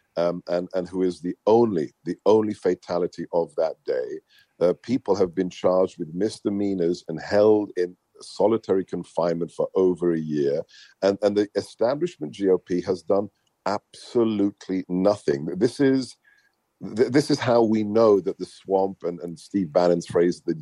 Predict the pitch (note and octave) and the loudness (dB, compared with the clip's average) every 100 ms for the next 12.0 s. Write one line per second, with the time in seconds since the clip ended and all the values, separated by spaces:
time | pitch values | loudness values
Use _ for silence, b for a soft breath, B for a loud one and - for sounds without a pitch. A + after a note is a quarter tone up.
0 | C#2+ D#2+ G2 F#2 F2+ - F2 F2 E2+ F2 | -6 0 4 4 2 0 0 0 -2 -8
1 | F2 E2+ - F#2 F2+ F2 E2 F2 E2+ - | -8 -10 -4 -2 -2 -4 -2 0 -2 -4
2 | - C#2 C#2+ D2+ A2+ C3+ F2+ A2 C#3+ D#2 | -6 -2 -2 2 2 2 0 0 0 -2
3 | - - _ b b b - G2 E2+ G2 | -10 -20 _ b b b -4 -4 0 -2
4 | E2+ G#2 A#2 A#2 - G2+ - E2+ D2 - | 2 4 6 4 -2 -4 -4 -4 -6 -6
5 | E2+ E2 D#2+ - F2 F#2 G2 F2 F2 F2 | -2 0 0 -4 -6 -4 -4 -4 -2 -2
6 | - F2+ F#2 E2+ F2+ - E2+ D#2+ D2+ E2+ | -4 -2 -2 -2 -8 -6 -4 -4 -4 -2
7 | E2+ E2+ F2+ F#2 E2 E2+ F2+ - F2+ F#2+ | -2 0 2 2 0 -2 -2 -2 -6 -4
8 | F#2+ D#2 F2 F2 E2+ E2+ - B B _ | -2 0 0 2 0 -2 -4 B B _
9 | F2+ - A2+ A#2 - G2+ F2+ E2+ F#2+ - | -6 0 0 0 -2 -2 -2 -2 -4 -6
10 | F#2 D#2+ G2+ A#2 A#2 - - F#2 D#2+ - | -10 0 4 4 2 -4 -4 -4 -4 -2
11 | F2 F2 E2 E2 D2+ E2+ - A2+ F#2+ E2 | -2 -2 -6 -6 -4 -6 -2 2 4 2